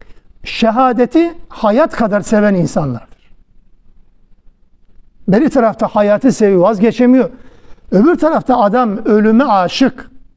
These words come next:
Şehadeti hayat kadar seviyor. Ne yapabilir ki?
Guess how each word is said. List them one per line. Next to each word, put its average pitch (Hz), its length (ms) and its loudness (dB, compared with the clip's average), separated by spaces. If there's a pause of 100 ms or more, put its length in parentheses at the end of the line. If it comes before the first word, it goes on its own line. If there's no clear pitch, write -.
(800)
Şehadeti 190 800 0
hayat 214 380 0
kadar 180 260 0
seviyor. 117 460 -8 (800)
Ne 196 80 4
yapabilir 226 460 2
ki? 175 180 -6